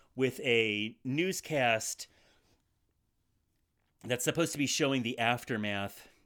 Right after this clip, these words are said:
of the Woodstock Music Festival, with a reporter standing in a field of garbage next to a stage that, uh, I know that when you think about how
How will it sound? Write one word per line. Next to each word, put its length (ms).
of 160
the 80
Woodstock 500
Music 300
Festival, 480
with 160
a 60
reporter 600
standing 340
in 80
a 40
field 300
of 160
garbage 640
next 280
to 120
a 60
stage 680
that, 420
uh, 200
I 160
know 440
that 360
when 160
you 140
think 240
about 240
how 240